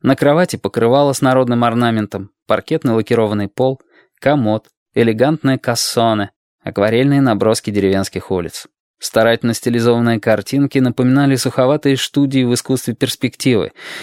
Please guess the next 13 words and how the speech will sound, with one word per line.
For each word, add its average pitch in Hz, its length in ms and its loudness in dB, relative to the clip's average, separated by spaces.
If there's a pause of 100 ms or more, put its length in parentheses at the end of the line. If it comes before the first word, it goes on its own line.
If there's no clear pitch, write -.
(220)
и - 100 -4
хоть 156 240 0
и - 20 6
не 151 160 6
были 170 160 2
подписаны, 135 1000 0
скорее 123 560 0
всего, 127 380 0
принадлежали 113 640 0
кисти 123 440 -4
того 101 440 0
же 110 160 -2
Антона. 92 540 -4